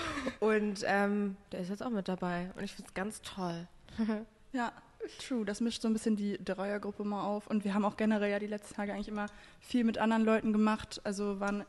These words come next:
Speaker 2: eher in der Gruppe unterwegs.
Speaker 1: Mhm.
Speaker 2: Und, äh, Paul hat sich ganz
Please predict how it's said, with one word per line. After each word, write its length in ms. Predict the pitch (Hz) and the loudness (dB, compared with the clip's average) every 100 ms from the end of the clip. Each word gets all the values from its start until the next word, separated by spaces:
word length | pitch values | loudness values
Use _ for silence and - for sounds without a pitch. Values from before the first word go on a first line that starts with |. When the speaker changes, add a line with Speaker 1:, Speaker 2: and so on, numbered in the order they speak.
| - | -2
Speaker 2:
eher 200 | 233 233 | 4 4
in 60 | 208 | 4
der 100 | 208 | 0
Gruppe 220 | 214 - | -4 -6
unterwegs. 560 | 233 214 214 220 - - - - - - | -6 -4 -2 -4 -4 -18 -20 -20 -20 -2
Speaker 1:
Mhm. 140 | 254 | 4
Speaker 2:
Und, 340 | 214 214 254 - | 6 4 2 0
äh, 360 | 214 214 214 214 - - - | 2 2 0 -4 -20 -20 -10
Paul 180 | 220 202 | -8 -8
hat 160 | 214 | -14
sich 280 | - - - | -18 -18 -8
ganz 420 | 226 233 - - | -6 -6 -10 -16